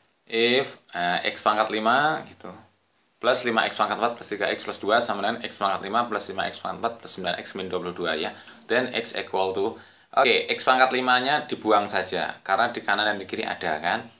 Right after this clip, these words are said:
Coret saja. Lima x pangkat empatnya coret saja juga, di kanan dan di kiri ada. Oke, nah, tiga x mau dicoret, tapi di kanannya sembilan x. Jadi dicoret tiga x,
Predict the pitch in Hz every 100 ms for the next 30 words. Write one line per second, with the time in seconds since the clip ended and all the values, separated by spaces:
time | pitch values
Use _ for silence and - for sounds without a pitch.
0 | _ _ _ - 95 90 90 87 76 -
1 | _ _ - 117 117 - 117 113 113 113
2 | - 151 117 107 - 147 113 101 98 87
3 | - - - 95 92 92 87 95 85 -
4 | 78 - _ _ _ _ _ - 87 95
5 | 78 - _ - 110 135 120 107 147 156
6 | - 123 120 - - - - _ _ 98
7 | 95 131 123 117 110 101 123 123 113 117
8 | 117 101 - 110 147 151 131 117 117 110
9 | - 82 - - 107 - - -